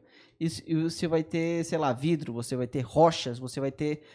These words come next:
coisas extremamente estáveis que parece que nunca vão se alterar e tão muito bem, obrigado, né? Então, pra ter uma vida em forma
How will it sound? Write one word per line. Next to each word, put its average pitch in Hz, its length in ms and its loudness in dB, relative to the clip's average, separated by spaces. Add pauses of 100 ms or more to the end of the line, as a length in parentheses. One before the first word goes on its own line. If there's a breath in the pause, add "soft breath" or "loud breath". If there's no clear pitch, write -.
(140 loud breath)
coisas 180 380 8
extremamente 196 800 2
estáveis 170 800 -2 (300 soft breath)
que 170 160 2
parece 170 480 4
que 180 440 -2
nunca 147 760 0
vão 156 720 2 (280)
se - 120 -2
alterar 151 480 2
e 156 160 2
tão 151 200 0
muito 147 640 0
bem, 143 160 -2
obrigado, 123 480 -6
né? 127 140 -4
Então, 127 320 -4 (360 loud breath)
pra 139 120 -2
ter 180 100 4
uma 180 160 10
vida 170 500 4
em 156 120 2
forma 147 760 -2